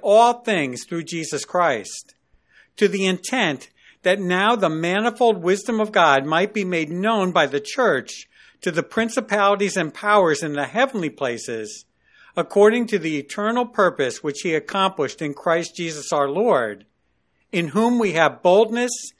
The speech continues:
and access with confidence through faith in him. Therefore, I ask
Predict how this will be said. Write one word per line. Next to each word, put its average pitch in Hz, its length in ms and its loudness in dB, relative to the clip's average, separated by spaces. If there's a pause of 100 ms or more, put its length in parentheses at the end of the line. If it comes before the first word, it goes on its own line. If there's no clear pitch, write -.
(300)
and 160 300 -4
access 220 580 -2
with - 280 -2
confidence 214 720 0
through 170 160 -4
faith 202 400 -2
in 190 120 -2
him. 117 420 -8 (880)
Therefore, 190 640 4
I 151 180 2
ask 220 560 0